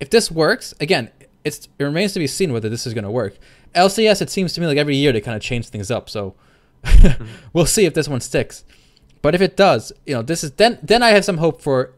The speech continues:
Speaker 1: esports. Until now, esports was a complete joke. It's very niche. It's very, you know, it's just Red Bull and, like, Intel, so, you know, sponsors, right? But, uh, we'll see. We'll see. It, it's got some chance after this.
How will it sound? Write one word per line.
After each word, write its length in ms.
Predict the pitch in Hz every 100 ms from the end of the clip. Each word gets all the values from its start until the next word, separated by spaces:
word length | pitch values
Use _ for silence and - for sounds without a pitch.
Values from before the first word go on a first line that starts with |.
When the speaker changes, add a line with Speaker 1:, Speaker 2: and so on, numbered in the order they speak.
| -
Speaker 1:
esports. 420 | 131 - 98 -
Until 260 | 131 208 220
now, 380 | 202 185 202 - _ _ -
esports 420 | 170 - 165 143
was 80 | 135
a 60 |
complete 300 | 123 127 139
joke. 360 | 107 160 160 - _ _ _
It's 180 | - 127
very 200 | 127 135
niche. 400 | 135 175 - -
It's 160 | 127 -
very, 260 | 131 135 127
you 80 |
know, 220 | 117 101 - _ _ _ _ -
it's 180 | 131
just 220 | - 139 131
Red 240 | 139 131
Bull 200 | 139 123
and, 120 | 117
like, 180 | 107 101
Intel, 400 | 123 117 107 95
so, 140 | - 147
you 80 | 123
know, 120 | 92
sponsors, 600 | - - 113 104 107 92
right? 260 | 101 123 - _ _ _
But, 140 | 120 120
uh, 220 | 117 110 _
we'll 120 | 143 165
see. 200 | 190 160
We'll 260 | 143 165
see. 200 | 165 -
It, 100 | 120
it's 320 | 143 160 165 147
got 160 | 196
some 80 | 180
chance 340 | - 160 120
after 200 | 120 107
this. 420 | 101 101 - -